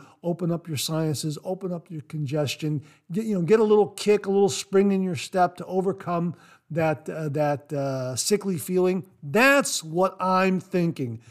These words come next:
Is, uh, just in the way Vicks Vapor Rub helped you get through a cold, this Vector will help you, uh, get a great shave in the morning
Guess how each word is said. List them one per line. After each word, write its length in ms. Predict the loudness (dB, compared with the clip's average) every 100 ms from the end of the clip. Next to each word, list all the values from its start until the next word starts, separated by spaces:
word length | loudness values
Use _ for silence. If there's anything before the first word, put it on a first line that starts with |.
| -20 -6
Is, 240 | -4 -4
uh, 340 | -2 -2 0 0
just 300 | 2 0 2
in 60 |
the 100 | 2
way 260 | 4 6 6
Vicks 360 | 4 2 2 -2
Vapor 560 | -2 2 2 2 -4
Rub 380 | 0 0 0 -4 _ _ _
helped 280 | 2 2 0
you 80 | -2
get 200 | -2 -2
through 220 | 0 0
a 80 | 0
cold, 580 | 0 4 6 4 2 -4 -20 _ -12
this 600 | 0 4 6 4 0 -4 -12 -20 _
Vector 760 | 4 4 4 0 0 0 -4 -10 _
will 140 | -2 -2
help 380 | 2 2 2 0
you, 360 | 2 2 0 -8 _ -10
uh, 260 | -6 -4
get 280 | -4 2 2
a 100 | 2
great 520 | -2 -4 2 4 4
shave 360 | 0 2 6 6
in 80 | 4
the 80 | 0
morning 400 | 0 2 0